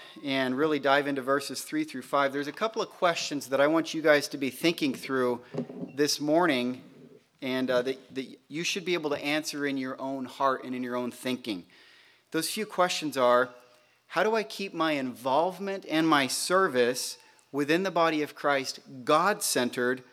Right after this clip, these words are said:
so that it doesn't degenerate into the proverbial rat race of man-centered comparisons?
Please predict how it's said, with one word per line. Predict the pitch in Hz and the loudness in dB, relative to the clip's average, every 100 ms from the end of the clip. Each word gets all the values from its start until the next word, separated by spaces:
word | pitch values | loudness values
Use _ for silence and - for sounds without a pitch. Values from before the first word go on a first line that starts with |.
| _ _ _ | _ _ _
so | - 143 | -10 -2
that | 139 | 2
it | 147 131 | 2 4
doesn't | 151 170 170 | 2 2 -2
degenerate | 143 147 139 147 143 127 123 127 | -2 0 4 6 6 4 2 -2
into | 135 127 131 | -8 -8 -6
the | 123 | -8
proverbial | - 127 127 147 139 123 | -6 -6 0 2 2 2
rat | 117 127 143 135 | 2 4 4 2
race | 120 110 - | -2 -4 -6
of | 113 | -10
man-centered | 113 120 131 135 - 127 131 117 | -6 -4 -4 -6 -8 -8 -10 -12
comparisons? | 127 - 127 120 113 - 92 78 - | -14 -8 -4 -4 -4 -8 -12 -16 -20